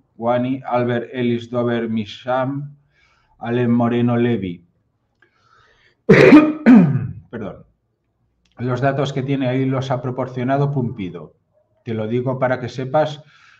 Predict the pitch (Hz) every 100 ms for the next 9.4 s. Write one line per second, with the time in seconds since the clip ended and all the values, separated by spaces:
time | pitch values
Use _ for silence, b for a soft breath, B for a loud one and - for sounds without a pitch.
0 | b - 120 120 117 117 113 104 110 -
1 | 131 135 151 151 120 123 131 127 123 123
2 | 120 143 - _ _ _ _ _ _ _
3 | _ _ _ _ _ _ _ _ _ 113
4 | 117 110 - 113 110 123 120 120 113 110
5 | 107 123 120 120 127 127 123 131 127 101
6 | 101 98 90 - - 117 113 117 113 110
7 | 113 107 107 98 127 123 127 131 - -
8 | _ _ _ _ 98 90 98 104 92 87
9 | 73 71 95 90